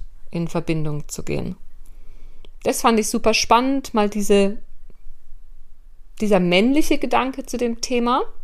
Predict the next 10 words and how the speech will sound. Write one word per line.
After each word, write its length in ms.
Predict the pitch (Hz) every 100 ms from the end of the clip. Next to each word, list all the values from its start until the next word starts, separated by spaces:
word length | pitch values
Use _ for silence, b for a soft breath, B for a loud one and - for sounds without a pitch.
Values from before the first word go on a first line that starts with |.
| - - - - - - - - - - -
Mm, 560 | - 202 208 208 202 196 B B B B B B B B
und 380 | - 196 196 185
das 120 | 190
hat 140 | 202 -
mir 100 | 180
geholfen, 520 | 185 180 180 - 190
meine 280 | 180 180 -
eigene 380 | 156 165 180
Meinung 580 | 170 165 156 165 165 165 -
da 500 | 160 160 156 156